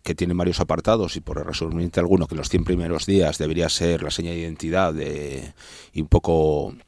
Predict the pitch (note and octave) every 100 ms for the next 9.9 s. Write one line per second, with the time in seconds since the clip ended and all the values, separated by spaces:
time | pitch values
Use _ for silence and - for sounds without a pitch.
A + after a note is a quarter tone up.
0 | - E2 - E2+ D#2+ D#2 - E2+ D#2+ -
1 | D#2+ D#2 D2+ D#2 D#2 - F2+ D2 D2 D2
2 | D2 D2 E2 D2+ D2+ D2 D#2 D#2 F2 G2+
3 | G#2 G2+ - - - - D2+ E2+ E2+ E2
4 | D2+ - - E2 D#2+ C#2 E2 D#2 D#2 A2
5 | A#2+ D#2+ D#2 D#2 D2+ D2 D#2+ D#2 D2+ D2
6 | - F2+ D#2+ D2 - D2 - E2+ D#2 D2+
7 | C#2+ D2 D2+ - D2+ D2+ D2+ D2+ D#2+ D2+
8 | F#2+ B2 C3 C3 - - - - - F#2+
9 | F2 E2+ D#2 E2 E2+ F2 F2+ D#2+ C#2+